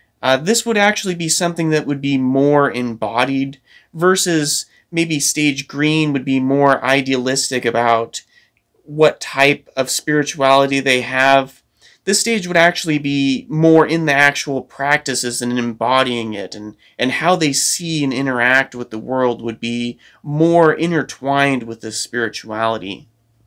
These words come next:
You could see examples of this in some gurus or other spiritual leaders. Typically at this stage, the person would be a leader and part of a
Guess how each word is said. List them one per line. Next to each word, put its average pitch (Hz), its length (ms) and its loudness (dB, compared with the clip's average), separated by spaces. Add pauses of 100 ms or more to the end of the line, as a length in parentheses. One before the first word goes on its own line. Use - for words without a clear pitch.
(1200)
You 247 160 0
could 254 160 -4
see 226 260 -2
examples 151 640 0
of 135 160 -2
this 139 460 0 (420)
in 151 240 0
some 151 640 2
gurus 143 1000 -2 (360)
or 135 420 2
other 147 280 4
spiritual 135 800 -2
leaders. 135 680 -6 (200)
Typically 202 540 -2
at 156 140 0
this 143 220 -2
stage, 151 360 -4
the 139 80 -4
person 147 480 -4
would 139 240 -2
be 135 180 -2
a 123 80 0
leader 135 680 -2
and 139 480 2 (560)
part 208 440 0
of 156 220 2
a 135 240 4